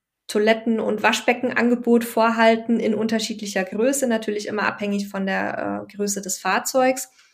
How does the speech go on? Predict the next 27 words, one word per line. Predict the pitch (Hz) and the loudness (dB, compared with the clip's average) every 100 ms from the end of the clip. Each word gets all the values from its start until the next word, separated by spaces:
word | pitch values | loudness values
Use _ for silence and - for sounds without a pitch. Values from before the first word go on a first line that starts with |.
| - - - - | -20 -20 -20 -6
Mindestens | 233 277 330 311 311 269 262 | 4 6 8 6 4 -2 0
findet | 240 233 220 | 4 4 2
man | 220 202 | 0 0
aber | 202 - 226 | 0 0 0
immer | 247 | 2
ein | 240 214 | 2 4
Waschbecken | 208 - - 214 - 202 196 202 | 2 2 -2 -4 -4 0 0 -2
mit | 208 208 | -4 -2
einem | 202 196 | -2 0
Wasserhahn, | 226 269 254 240 226 226 233 233 233 _ - - 208 | 0 2 2 2 2 2 2 0 -4 _ -20 -8 -2
ähm, | 202 202 | 0 0
außer | - 214 220 202 | 0 0 0 0
bei | 202 196 196 196 - | 2 4 2 2 -4
sehr, | 196 202 196 196 | -6 0 0 0
sehr | 196 185 | 0 -2
kleinen, | 190 202 185 190 208 208 202 | -4 0 4 4 4 0 0
vielleicht | 202 196 | -2 -2
selbst | 196 190 190 | -2 -2 -4
ausgebauten | 196 196 202 202 190 185 190 | -4 -4 -6 -4 -4 -4 -8
Campingbussen. | 196 208 240 240 233 220 220 214 208 | -4 -2 -2 -2 0 0 0 -2 -2
Da | 208 196 | -2 -4
gibt's | 190 196 - | -4 -10 -8
manchmal | 190 190 - 185 | -4 -4 -4 -4
so | 190 | -4
ein | 185 | -6
bisschen, | 185 - 185 185 - - - - - - | -6 -6 -6 -6 -10 -16 -18 -20 -12 -6
äh, | - 55 - | -4 -4 -6